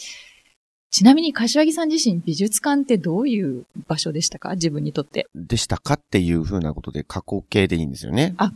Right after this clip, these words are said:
Speaker 1: 過去形。
Speaker 2: えーと、
Speaker 1: とりあえずじゃあ過去形で。
Speaker 2: 一番最初、
Speaker 1: はい。
Speaker 2: 一番最初は、えーとですね、縁のない場所でした。
Speaker 1: 縁のない場所。
Speaker 2: はい。
Speaker 1: はい。
Speaker 2: 美術館に行った経験って多分、小学生の頃にはい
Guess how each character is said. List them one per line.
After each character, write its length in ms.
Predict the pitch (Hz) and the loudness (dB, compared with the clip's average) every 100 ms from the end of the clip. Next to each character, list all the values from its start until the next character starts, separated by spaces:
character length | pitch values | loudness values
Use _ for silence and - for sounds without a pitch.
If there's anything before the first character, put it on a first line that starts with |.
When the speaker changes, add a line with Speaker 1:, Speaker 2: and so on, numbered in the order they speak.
| - | -2
Speaker 1:
過 100 | 208 | 2
去 160 | 190 | 4
形。 120 | 185 165 | 2 2
Speaker 2:
え 240 | 160 156 | 2 2
ー 140 | 151 151 | 0 4
と、 60 | |
Speaker 1:
と 0 | 226 | 6
り 140 | 262 | 8
あ 100 | 196 | 8
え 40 | |
ず 60 | 180 | 6
じ 60 | 175 | 6
ゃ 40 | |
あ 40 | 156 | 6
過 80 | |
去 80 | 160 | 4
形 160 | 120 110 | 4 2
で。 140 | - | 0
Speaker 2:
一 0 | |
番 40 | - | -2
最 0 | |
初、 20 | |
Speaker 1:
は 40 | |
い。 0 | |
Speaker 2:
一 80 | 175 | 0
番 180 | 151 156 | 2 2
最 240 | 143 143 131 | 2 2 2
初 140 | 135 | 0
は、 640 | 123 120 117 123 127 95 - _ _ _ _ _ _ _ - | 2 2 2 4 4 4 -2 _ _ _ _ _ _ _ 0
え 320 | 92 82 80 | 2 4 4
ー 40 | 78 | 2
と 120 | 82 | 0
で 100 | 78 | 0
す 100 | - | 0
ね、 240 | 80 73 - | 0 0 2
縁 180 | 120 151 | 2 4
の 100 | 95 | 6
な 140 | 92 | 6
い 40 | 90 | 4
場 100 | 80 | 2
所 120 | 76 | -2
で 80 | 73 | -4
し 80 | - | -6
た。 100 | - _ - | -8 _ -2
Speaker 1:
縁 240 | 233 - | 2 2
の 80 | 277 | 2
な 120 | 285 226 | 2 2
い 40 | |
場 120 | 196 | 2
所。 160 | 190 156 | 0 -2
Speaker 2:
は 220 | - 196 | 2 2
い。 80 | - | 2
Speaker 1:
は 220 | - 202 | -2 -4
い。 120 | 175 - - - _ _ | -4 -8 -20 -20 _ _
Speaker 2:
美 100 | - | -2
術 360 | 92 143 - - | 2 2 2 2
館 160 | 101 90 | 4 4
に 560 | 82 92 98 71 69 - | 4 6 6 4 -2 -8
行 140 | 78 | -8
っ 40 | _ - | _ -2
た 120 | 127 131 - - | -2 -2 -12 -2
経 240 | - 123 | 4 4
験 240 | 120 120 117 | 4 2 2
っ 20 | |
て 100 | 117 | 0
多 160 | - | 2
分、 340 | 117 85 82 76 | 2 4 2 0
小 320 | - - 196 294 | -2 0 2 2
学 180 | 302 - _ - | 0 -2 _ -16
生 300 | - - 190 | -6 2 4
の 120 | 82 80 | 4 0
頃 300 | - 80 73 | 2 2 2
に 140 | 76 | 2
は 180 | 110 120 | 4 4
い 160 | 76 | 2